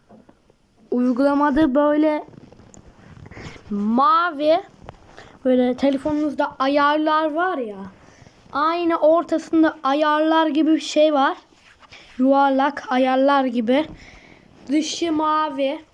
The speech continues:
Ayarlar gibi ortasında şey var.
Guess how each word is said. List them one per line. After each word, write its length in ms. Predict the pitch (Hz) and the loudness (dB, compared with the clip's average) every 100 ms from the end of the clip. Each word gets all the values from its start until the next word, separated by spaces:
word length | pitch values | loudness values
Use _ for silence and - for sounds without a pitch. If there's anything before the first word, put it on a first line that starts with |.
| - - _ _ _ _ _ _ _ _ _ _ 53 - _ _ - | -20 -20 _ _ _ _ _ _ _ _ _ _ _ -20 _ _ -10
Ayarlar 460 | 240 262 277 285 277 | -6 -4 -2 -2 -4
gibi 420 | 269 269 277 269 _ | -6 -6 -6 -8 _
ortasında 680 | 262 247 262 262 269 262 262 | -6 -4 -6 -6 -2 -2 -2
şey 280 | - 262 240 | -4 -4 -4
var. 200 | 233 | -4